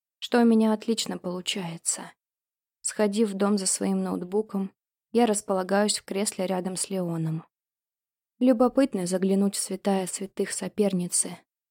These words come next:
Очень любопытно. Ведь непонятно, что могла сделать такая умная, расчётливая женщина. Она проработала с Дамианисом бок о бок много лет. Вышла за него замуж,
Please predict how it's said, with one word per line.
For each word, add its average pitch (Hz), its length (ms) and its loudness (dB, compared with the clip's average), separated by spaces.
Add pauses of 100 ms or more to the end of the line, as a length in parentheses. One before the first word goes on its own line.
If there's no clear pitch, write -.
(140)
Очень 240 380 2
любопытно. 175 840 -6 (560)
Ведь 226 220 4
непонятно, 214 580 4
что 220 220 0
могла 185 320 2
сделать 190 400 0
такая 190 400 0
умная, 185 560 2 (220)
расчётливая 220 760 0
женщина. 180 720 0 (680)
Она 247 300 8
проработала 214 720 4
с 196 40 0
Дамианисом 202 800 4
бок 202 260 -2
о 214 80 2
бок 196 200 -2
много 202 400 4
лет. 208 440 0 (480)
Вышла 240 400 6
за 196 120 2
него 185 280 2
замуж, 190 600 0